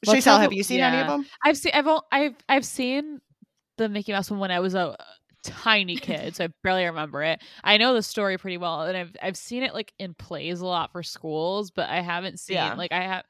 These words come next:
Speaker 3: I, I'm okay with giving it, I would give it a D.
Speaker 2: I say, I, I say D because I don't loathe it the way
Speaker 3: I
Speaker 2: I
Speaker 3: don't loathe it.
Speaker 2: loathe
Speaker 3: Right.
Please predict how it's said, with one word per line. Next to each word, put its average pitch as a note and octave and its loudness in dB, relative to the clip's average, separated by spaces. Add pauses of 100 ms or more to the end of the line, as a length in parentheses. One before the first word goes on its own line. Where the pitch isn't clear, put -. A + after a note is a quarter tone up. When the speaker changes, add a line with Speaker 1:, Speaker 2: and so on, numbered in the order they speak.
(300)
Speaker 3:
I, F#3 0
I'm F#3+ 0
okay E3+ -2
with E3 -10
giving D#3 -4
it, C#3+ -2 (640)
I A#3 6
would D4+ 4
give E4 2
it B3 6
a G3 6
D. E3 -14
Speaker 2:
I C4+ 12
say, G#4 6 (200)
I, F#4+ 12 (460)
I C4+ 10
say A4 6
D G#3 2
because A#3 2
I A3 6
don't C4 4
loathe F3 2
it E3+ 0 (100)
the F#3+ 0
way F3 4
Speaker 3:
I F3 6
Speaker 2:
I - 6
Speaker 3:
don't B3 4
loathe F#3 0
it. E3+ 2
Speaker 2:
loathe F3 4
Speaker 3:
Right. - -8